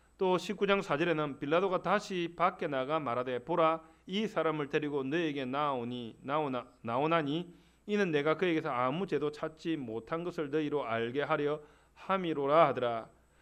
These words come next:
또 육 절에는 대제사장들과 아랫 사람들이 예수를 보고 소리질러 이르되 십자가에 못 박으소서,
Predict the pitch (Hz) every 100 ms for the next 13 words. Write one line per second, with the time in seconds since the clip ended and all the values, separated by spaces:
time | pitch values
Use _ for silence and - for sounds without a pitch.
0 | _ _ 185 196 202 208 185 190 185 156
1 | 190 160 175 165 160 156 - - _ 156
2 | 160 156 147 143 165 175 160 151 147 131
3 | 127 127 170 147 147 143 196 160 160 160
4 | 131 131 127 - 185 208 185 170 165 180
5 | 175 165 156 151 165 180